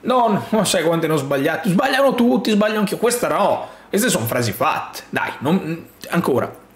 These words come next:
non prendiamoci in giro, ragazzi, non prendiamoci in giro. Il calcio è bello perché dopo la partita tutti, "Eh, io aver fatto questo, io quell'altro", ma lì è velocità e bisogna decidere.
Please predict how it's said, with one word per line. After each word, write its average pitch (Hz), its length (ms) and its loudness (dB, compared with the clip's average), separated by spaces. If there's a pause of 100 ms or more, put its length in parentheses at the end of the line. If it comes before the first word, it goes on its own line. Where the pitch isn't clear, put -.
(120)
non 277 160 0
prendiamoci 139 560 -2
in 117 100 0
giro, 101 300 0
ragazzi, - 400 -8
non - 140 -6
prendiamoci 131 440 -6
in 98 100 -8
giro. - 160 -16 (440)
Il 147 100 -4
calcio 254 280 0
è 190 40 4
bello 247 200 2
perché - 240 0
dopo 208 220 0
la 175 100 2
partita 247 440 0
tutti, 233 360 2
"Eh, 208 180 4
io 170 80 2
aver 160 120 0
fatto 180 280 0
questo, 240 360 2
io 151 100 0
quell'altro", 208 720 0
ma 170 120 0
lì 226 240 2
è 170 100 -2
velocità 208 400 2
e 190 40 2
bisogna 170 220 2
decidere. 120 680 -4